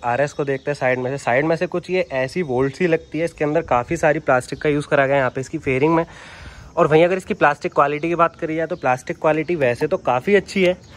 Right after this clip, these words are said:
और यहाँ पे काफ़ी मैसी मैसी सा इसके अंदर design दिया है। यहाँ पे ये net, fake net है यहाँ पे ventilation के लिए शो करने के लिए, लेकिन ये fake है। और यहीं पे ये यहाँ पे silver color की plastic यहाँ पे यूज़ हो रखी है और यहाँ पे carbon fiber का टेक्सचर यूज़ करा गया है, ये taping है। और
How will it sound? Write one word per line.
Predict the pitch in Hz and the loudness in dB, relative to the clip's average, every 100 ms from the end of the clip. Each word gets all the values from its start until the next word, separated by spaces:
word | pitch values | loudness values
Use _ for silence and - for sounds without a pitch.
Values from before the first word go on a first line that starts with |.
| - - | -20 -6
और | 156 | 0
यहाँ | 151 139 | 2 2
पे | 175 | 2
काफ़ी | 170 160 190 | 0 0 2
मैसी | 151 135 165 | 2 2 4
मैसी | 165 170 | 2 0
सा | 165 170 | -2 -2
इसके | - 170 | 0 0
अंदर | 165 170 | 2 2
design | 143 127 147 | 0 2 0
दिया | 147 143 | 0 0
है। | 156 | 2
यहाँ | 139 | 0
पे | 127 143 | -2 -2
ये | 156 | -4
net, | 147 120 131 143 - - - - - | -4 0 0 0 -6 -20 -20 -20 -10
fake | - 165 180 | -2 0 0
net | 175 165 165 | 2 2 2
है | 165 | 0
यहाँ | 147 | 0
पे | 160 | 0
ventilation | 151 147 151 151 147 143 | 0 0 -2 -4 -4 -6
के | |
लिए | 156 | -8
शो | - 139 | -4 -2
करने | 143 139 143 | 0 2 0
के | |
लिए, | 147 | 0
लेकिन | 147 143 143 | 0 0 0
ये | 147 | -2
fake | 147 127 139 147 | -6 -4 -4 -4
है। | 151 - - - | -8 -12 -20 -8
और | 131 | -2
यहीं | 131 131 | 0 0
पे | 151 | -2
ये | 156 | 0
यहाँ | 147 123 | 0 0
पे | 147 | -2
silver | 143 127 143 | -4 0 0
color | 143 147 139 | 0 -2 -2
की | 160 - - | -8 -20 -4
plastic | 147 139 139 151 | 0 0 0 0
यहाँ | 147 | 0
पे | 135 | 0
यूज़ | 143 139 | -2 0
हो | 139 | 0
रखी | 131 | 0
है | 151 | 0
और | 139 | 2
यहाँ | 127 | 2
पे | 123 139 | 0 -2
carbon | 131 120 143 | 0 2 2
fiber | 147 147 143 143 | 2 2 2 -2
का | 147 | -2
टेक्सचर | 147 139 - 147 | -2 -2 -2 -4
यूज़ | 143 139 | -4 -2
करा | 143 139 | 0 2
गया | 135 | 0
है, | 147 | -4
ये | 156 | -6
taping | - 117 120 170 | -6 -6 -2 0
है। | 170 170 - - - - | 0 -2 -14 -18 -20 -6
और | 143 | -2